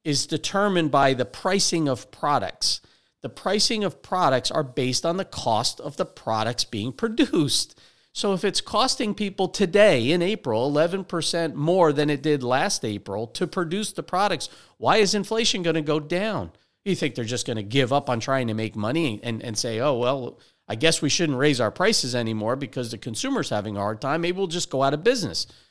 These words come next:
This is really, really bad. And the Federal Reserve is as much to blame, if not more,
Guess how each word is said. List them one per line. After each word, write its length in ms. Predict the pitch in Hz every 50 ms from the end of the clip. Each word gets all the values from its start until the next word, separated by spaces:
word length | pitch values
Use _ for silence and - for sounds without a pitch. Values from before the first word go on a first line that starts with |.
| _ _ _ _ _ _ _ _ _
This 340 | - 135 180 226 226 - -
is 220 | 240 233 208 156 143
really, 640 | 123 123 123 139 143 131 120 117 120 139 165 180 160 _
really 540 | 104 98 98 98 95 92 104 120 127 - _ _ _ _ _
bad. 460 | 156 147 139 113 95 87 - - -
And 180 | - 135 127 123
the 60 | 120
Federal 460 | 110 - - - 139 139 139 160 185
Reserve 600 | 196 214 220 185 151 127 113 92 90 90 92 - - _ _ _ _ _ _ _ _ _ _ _
is 320 | - 139 131 127 123 127 139 - _
as 220 | 123 123 120 110 127
much 380 | 127 127 135 160 160 - -
to 80 | - 202
blame, 480 | 165 170 143 120 104 95 92 95 107 - _
if 220 | 165 196 190 -
not 200 | 294 277 262 -
more, 640 | 143 139 143 139 131 113 98 87 90 92 101 113 -